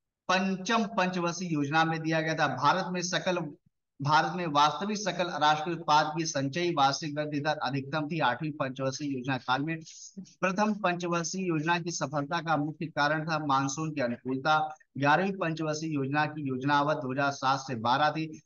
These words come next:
भारत में योजना आयोग की स्थापना जो है वर्ष उन्नीस सौ पचास में हुई थी। भारत में योजना अवकाश की अवधि उन्नीस सौ छियासठ से उनहत्तर है। योजना आयोग का अंत किस प्रधानमंत्री ने किया था? नरेंद्र मोदी जी ने किया था।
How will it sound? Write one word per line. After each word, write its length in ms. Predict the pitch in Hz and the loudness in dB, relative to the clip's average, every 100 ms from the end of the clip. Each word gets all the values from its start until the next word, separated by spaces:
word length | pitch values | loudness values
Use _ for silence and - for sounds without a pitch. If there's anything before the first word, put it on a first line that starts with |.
| - | -6
भारत 300 | 127 175 202 202 | 2 4 2 -2
में 140 | 180 | -2
योजना 300 | 160 160 180 | 0 0 2
आयोग 300 | 160 160 165 | 2 2 -2
की 100 | 160 | -6
स्थापना 500 | 143 139 139 156 156 | -2 0 0 2 2
जो 100 | 151 | 2
है 80 | 156 | 0
वर्ष 240 | 143 147 147 | 0 0 0
उन्नीस 240 | 131 131 | -2 -2
सौ 60 | 127 | -6
पचास 600 | - 113 - 139 143 151 | -6 -8 -2 2 2 0
में 80 | 165 | -4
हुई 160 | 156 156 | -2 0
थी। 340 | 156 156 156 - 160 - 135 | 0 -2 -6 -16 -14 -4 2
भारत 280 | 156 202 202 | 4 4 2
में 120 | 190 | 0
योजना 360 | 160 156 160 170 | 2 2 6 4
अवकाश 400 | 165 165 165 165 | 6 4 4 2
की 60 | 165 | -2
अवधि 160 | 160 | 0
उन्नीस 240 | 143 151 156 | 2 0 -2
सौ 100 | 143 | -4
छियासठ 440 | - 131 151 151 | -2 0 0 -4
से 140 | 156 | -4
उनहत्तर 520 | 131 120 123 120 160 160 | -2 0 -2 0 -2 0
है। 160 | 160 - _ - | -4 -8 _ -2
योजना 360 | 143 175 185 196 | 2 2 4 6
आयोग 320 | 175 180 180 | 6 2 2
का 80 | 160 | 4
अंत 300 | 160 160 156 | 4 0 -6
किस 140 | 151 | -8
प्रधानमंत्री 680 | - 127 139 135 131 143 165 | -4 -2 0 0 -2 -2 -2
ने 140 | 160 | -2
किया 240 | 156 160 156 | -2 -2 -2
था? 120 | 147 | -2
नरेंद्र 420 | 127 135 139 117 | -2 -2 -2 -4
मोदी 220 | 120 151 | -4 -4
जी 140 | 156 160 | -2 -2
ने 140 | 160 | -2
किया 220 | 156 160 | -2 -2
था। 280 | 160 156 | -2 -4